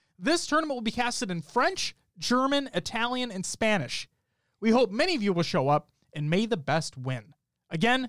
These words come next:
Sunday, July eleventh, starting at two P M C E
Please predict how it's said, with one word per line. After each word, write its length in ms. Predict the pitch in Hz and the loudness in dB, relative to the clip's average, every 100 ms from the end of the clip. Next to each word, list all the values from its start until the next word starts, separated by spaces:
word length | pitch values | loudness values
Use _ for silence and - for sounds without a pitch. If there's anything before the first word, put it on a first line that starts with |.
| - | -8
Sunday, 600 | - 240 240 226 233 220 | -4 0 2 2 0 0
July 400 | 156 175 165 156 | -2 0 2 2
eleventh, 560 | 135 175 214 214 - _ _ | 2 2 2 -2 -8 _ _
starting 340 | - 202 190 | -2 0 0
at 120 | 156 139 | -2 -2
two 140 | 233 | -4
P 180 | - 202 | -2 -2
M 140 | 190 | -2
C 320 | - - 226 - | -4 -4 -6 -4
E 180 | 202 | -6